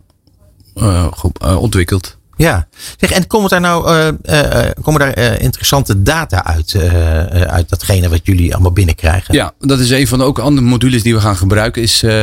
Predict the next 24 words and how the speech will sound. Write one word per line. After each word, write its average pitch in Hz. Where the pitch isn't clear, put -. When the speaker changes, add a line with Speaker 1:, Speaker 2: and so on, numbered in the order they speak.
Speaker 1:
wij 107
gaan 101
ook 101
kredietrapporten 113
verstrekken. -
Eh, 101
dus 101
we 98
merken 107
nu, 110
eh, 101
toch 101
dat, 98
eh, 98
klant 101
A, 98
eh, 95
eh, 92
en 104
klant 98
B -
dezelfde 101
klant 110
bedienen. 113